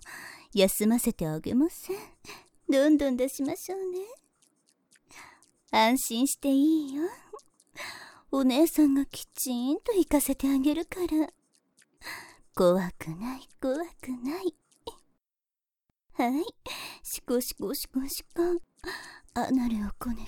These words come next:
コネ、コネコネ。いっちゃえ、出しちゃえ。四つん這いにされて、牛みたいなポー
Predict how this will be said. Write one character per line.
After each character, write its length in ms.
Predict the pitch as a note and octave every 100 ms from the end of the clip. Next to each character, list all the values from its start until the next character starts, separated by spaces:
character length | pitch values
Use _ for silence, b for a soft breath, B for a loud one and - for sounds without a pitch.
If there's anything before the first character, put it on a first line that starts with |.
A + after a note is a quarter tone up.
| -
コ 140 | -
ネ、 100 | C4 - _ _ -
コ 200 | - -
ネ 120 | - D4+ - -
コ 160 | - -
ネ。 80 | A4+ G#4+ B D#5+ B C5 F#4 G4 D#4 G4 - _ _ - C5 C#4+ -
い 160 | F3+ G3
っ 40 | -
ち 180 | - G3+
ゃ 40 |
え、 80 | G3+ C4 F4+ B B A4+
出 220 | C#4+ C4 E4
し 140 | -
ち 140 | - -
ゃ 20 |
え。 140 | C#4+ E4 A#4+ D#5 - _ _ - - B B G4 C#4+
四 180 | G3+ G3
つ 200 | - A#3
ん 100 | A#3
這 180 | G#3+
い 20 | A3+
に 100 | D4
さ 240 | - D#3+
れ 80 | C#4 - -
て、 220 | F4+ F#4 - B B B
牛 300 | C4 - C#4
み 100 | G#4
た 200 | - A4+
い 60 | F#4
な 100 | F4+
ポ 140 |
ー 60 | -